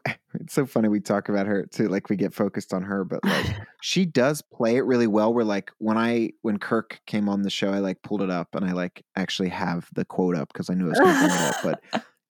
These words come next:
Speaker 1: on Piers Morgan in twenty twelve, Kirk Cameron says that homosexuality is unnatural and he thinks is detrimental and ultimately destructive to so many of the foundations of civilization.
Speaker 2: Oh my God.
Speaker 1: So,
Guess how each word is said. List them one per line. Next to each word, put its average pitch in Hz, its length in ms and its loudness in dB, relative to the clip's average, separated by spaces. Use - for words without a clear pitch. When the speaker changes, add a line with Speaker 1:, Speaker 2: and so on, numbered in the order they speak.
Speaker 1:
on 127 300 2
Piers 151 420 2
Morgan 135 500 4
in 104 220 0
twenty 113 300 0
twelve, 107 380 0
Kirk 107 220 -2
Cameron 101 340 0
says 98 340 -2
that 95 200 0
homosexuality 104 880 0
is 95 120 -2
unnatural 104 840 0
and 101 100 0
he 95 80 0
thinks 104 300 -4
is 95 120 -6
detrimental 113 680 0
and 90 180 -2
ultimately 120 520 -2
destructive 123 720 -2
to 110 100 -2
so 123 320 0
many 123 220 0
of 110 60 0
the 110 60 -4
foundations 107 540 -2
of 98 100 -6
civilization. 120 960 2
Speaker 2:
Oh 208 80 4
my 196 160 2
God. 196 560 6
Speaker 1:
So, 113 440 4